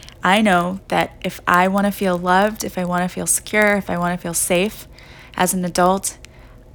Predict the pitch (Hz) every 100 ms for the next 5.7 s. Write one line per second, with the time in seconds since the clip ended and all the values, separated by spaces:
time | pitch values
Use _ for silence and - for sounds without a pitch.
0 | - - 185 185 180 165 170 160 156 -
1 | 160 151 - - - 50 - 220 190 202
2 | 220 220 220 - 220 190 185 - 170 -
3 | 180 165 156 160 - 175 185 170 - 170
4 | 180 160 - 170 160 156 - 95 - -
5 | - 175 196 180 - 170